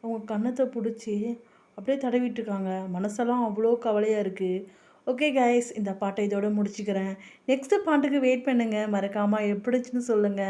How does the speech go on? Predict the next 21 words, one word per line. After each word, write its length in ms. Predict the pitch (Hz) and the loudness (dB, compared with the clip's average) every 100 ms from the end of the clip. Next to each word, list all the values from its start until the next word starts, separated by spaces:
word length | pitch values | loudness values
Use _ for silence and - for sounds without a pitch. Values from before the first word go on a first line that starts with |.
| 202 208 - | -2 -6 -8
உங்களுடைய 340 | 202 202 190 185 185 | -6 -4 -2 -4 -6
கமெண்ட் 320 | 175 220 247 233 | -4 0 0 0
பார்த்ததுக்கு 360 | 220 240 226 202 | -4 -4 -4 -6
அப்புறம் 280 | 202 196 185 | -4 -6 -6
தான் 140 | 190 - | -10 -10
நான் 160 | 214 196 | -10 -6
நெக்ஸ்ட் 340 | 220 233 - 294 285 277 277 _ - - _ _ | -6 -8 -10 -8 -6 -8 -14 _ -20 -20 _ _
போடலாமா 480 | 208 220 214 208 214 214 190 | -2 -2 0 -2 -2 -4 -4
வேணாமான்னு 580 | 185 190 190 180 185 190 | -4 -6 -6 -8 -8 -6
யோசிப்பேன். 480 | 190 - 190 175 175 185 _ - | -6 -4 -8 -6 -10 -14 _ -8
தயவுசெய்து 460 | 175 180 180 185 233 226 | -4 -4 -4 -4 -4 -4
கமெண்ட் 300 | 175 196 214 | -6 -4 -4
மட்டும் 260 | 202 220 220 | -2 -4 -4
பண்ணிடுங்க. 420 | 196 196 196 190 185 190 - _ _ | -4 -4 -4 -6 -10 -14 -20 _ _
நீங்க 180 | 214 214 208 208 | -6 -4 -2 0
பண்ற 240 | 208 226 277 233 | 0 2 0 0
ஒவ்வொரு 260 | 214 233 233 | 2 0 0
கமெண்ட்டும் 480 | 196 196 214 208 196 | -4 -2 -2 -2 -4
தான் 140 | 185 190 - 196 | -6 -10 -10 -6
எனக்கு 360 | 202 208 208 202 190 196 - - - _ _ - 202 - | -4 -4 -4 -2 -2 -4 -8 -20 -20 _ _ -14 -8 -6
அடுத்து 220 | 202 - | -4 -4